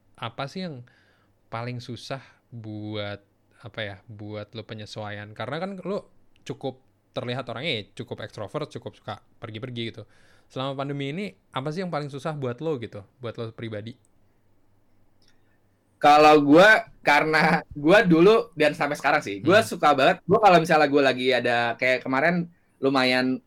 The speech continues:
Speaker 2: gua kalau lagi kepikiran sesuatu, kayak misalnya gua udah mulai over, eh, overthinking, gua
Speaker 1: Hmm.
Speaker 2: mulai berpikir, kayak masalah terakhir gua mis-, mikirin tesis gua kan.
Speaker 1: Hmm.
Speaker 2: Nah, gua kalau udah mikir tesis, udah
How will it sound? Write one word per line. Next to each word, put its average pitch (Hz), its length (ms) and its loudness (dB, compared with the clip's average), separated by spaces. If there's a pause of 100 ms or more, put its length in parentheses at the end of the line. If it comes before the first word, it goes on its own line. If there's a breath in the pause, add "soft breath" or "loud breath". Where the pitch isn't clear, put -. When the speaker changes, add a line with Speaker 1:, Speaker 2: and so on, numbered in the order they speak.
Speaker 2:
gua 196 160 2
kalau 170 160 8
lagi 131 240 4
kepikiran 135 320 -4
sesuatu, 135 480 0
kayak 120 160 -2
misalnya 135 160 2
gua 147 240 6
udah 120 80 0
mulai 117 320 0
over, 113 320 -4
eh, 113 560 0
overthinking, 131 720 2
gua 139 80 4
Speaker 1:
Hmm. 135 80 0
Speaker 2:
mulai 117 240 4
berpikir, 117 480 -2 (400)
kayak 127 160 4
masalah 123 480 4
terakhir 139 320 2
gua 165 80 8
mis-, 156 240 -2
mikirin 123 400 -2
tesis 123 240 -2
gua 123 240 4
kan. 95 240 0
Speaker 1:
Hmm. 113 320 -10
Speaker 2:
Nah, 117 160 0
gua 165 160 6
kalau 143 160 8
udah 127 160 4
mikir - 240 -4
tesis, 151 400 2
udah 107 560 2